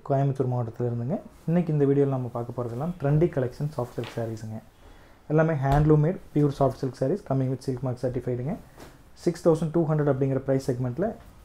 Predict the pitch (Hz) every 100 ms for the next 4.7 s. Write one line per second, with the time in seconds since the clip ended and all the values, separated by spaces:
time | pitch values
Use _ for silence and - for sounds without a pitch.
0 | 156 156 156 143 143 143 139 123 123 117
1 | 113 127 127 120 117 - 120 117 113 113
2 | 117 117 196 - - - - - - -
3 | - - - - - - - - - -
4 | - - 147 - 165 143 131